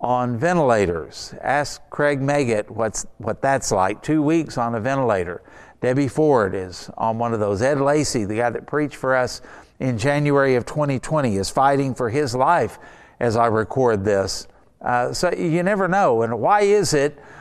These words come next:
that we can't really predict those things? Well, we are in a fallen world, and our bodies, as, as, um, I guess, as, uh,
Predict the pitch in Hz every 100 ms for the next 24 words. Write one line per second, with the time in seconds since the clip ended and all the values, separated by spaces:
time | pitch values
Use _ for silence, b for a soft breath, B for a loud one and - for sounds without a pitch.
0 | B - 160 156 - 175 175 175 160 131
1 | 160 185 190 - 117 98 - 101 87 95
2 | 110 165 208 190 208 202 190 165 170 175
3 | 120 165 190 185 165 160 190 170 151 160
4 | 143 131 123 151 180 170 151 127 - B
5 | B B - 139 113 170 - 131 104 101
6 | _ - _ _ - 131 123 117 113 107
7 | 110 _ _ _ - b b b b b
8 | - 131 220 214 - - 143 135 131 123
9 | 107 143 131 123 120